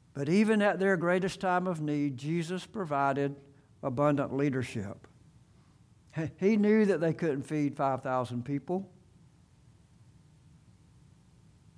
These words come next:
And so he knew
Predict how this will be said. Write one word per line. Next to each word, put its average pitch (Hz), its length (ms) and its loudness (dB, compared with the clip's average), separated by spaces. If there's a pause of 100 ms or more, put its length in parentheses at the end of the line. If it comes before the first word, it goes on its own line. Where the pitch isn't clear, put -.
(800)
And 147 120 0
so 151 500 4 (1500)
he 190 260 0
knew 185 500 4